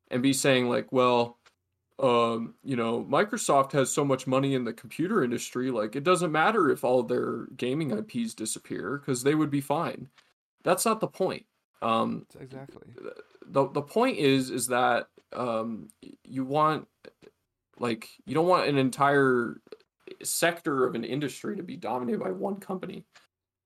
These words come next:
Speaker 1: Microsoft does, because they're already doing that with computer software.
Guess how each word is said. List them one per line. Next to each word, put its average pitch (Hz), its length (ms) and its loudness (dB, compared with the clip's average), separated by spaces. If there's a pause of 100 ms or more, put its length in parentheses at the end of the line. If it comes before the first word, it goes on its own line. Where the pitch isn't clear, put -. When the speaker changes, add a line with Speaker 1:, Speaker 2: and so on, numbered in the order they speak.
Speaker 1:
Microsoft 165 560 2
does, 95 320 0
because 131 360 0
they're 131 160 6
already 135 200 4
doing 113 320 2
that 69 160 -6
with - 120 -14
computer - 320 -10
software. - 460 -12